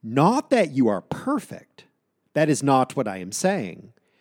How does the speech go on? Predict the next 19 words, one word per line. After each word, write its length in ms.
No 420
one 600
is 220
perfect 720
in 180
this 260
life. 520
But 140
what 280
we 140
learn 640
right 360
in 120
the 140
opening 400
chapters 580
of 180
the 100
Bible 720